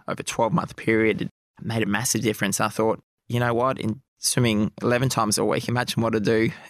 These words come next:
if I got in an hour early and, and swam an extra two or three K before my squad started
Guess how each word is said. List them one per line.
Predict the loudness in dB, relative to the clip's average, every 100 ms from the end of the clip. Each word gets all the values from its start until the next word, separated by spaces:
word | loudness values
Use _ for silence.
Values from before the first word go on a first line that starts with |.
| -6
if | -2 -2
I |
got | -2 0
in | 0 0
an | 0
hour | 0 0 0
early | 0 2 2 2
and, | 0 -2 -2
and | -4
swam | -2 -2 0
an | -2
extra | -2 -2 -2 -2 -2 -6 _ -4
two | 2 2
or |
three | 2 0 0
K | -2 -2 0
before | -2 -2 -2
my | 0
squad | 0 0 0
started | 0 0 2 2 0